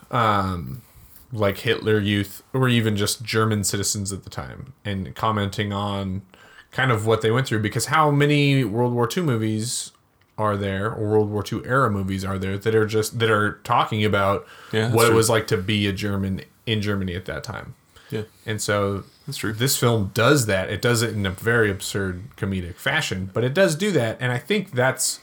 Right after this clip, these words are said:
Speaker 1: what I enjoyed most about the film, is that it was, it was a movie about Germ-, Germany under Nazi rule, and it showed both, it showed several different sides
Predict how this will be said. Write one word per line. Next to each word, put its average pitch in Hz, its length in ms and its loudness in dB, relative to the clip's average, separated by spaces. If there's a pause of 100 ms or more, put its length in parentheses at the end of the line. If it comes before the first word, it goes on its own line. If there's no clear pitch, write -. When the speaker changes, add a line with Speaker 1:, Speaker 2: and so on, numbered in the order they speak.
(100)
Speaker 1:
what 110 380 0
I 113 200 4
enjoyed 101 420 0
most 151 360 0
about 107 220 -6
the - 60 -12
film, 82 380 -12 (420)
is 104 180 0
that 104 180 4
it 101 160 4
was, 95 460 -2 (580)
it 110 100 0
was 101 120 -2
a 95 180 -4 (280)
movie 135 440 2
about 117 480 0
Germ-, 113 540 -2
Germany 113 480 0
under 107 220 0
Nazi 104 440 -2
rule, 104 640 4 (360)
and 107 140 -2
it - 120 -4
showed 101 600 0 (220)
both, 101 320 0
it 110 120 -2
showed 98 340 -2 (340)
several 107 320 0
different 101 280 -4
sides - 540 -4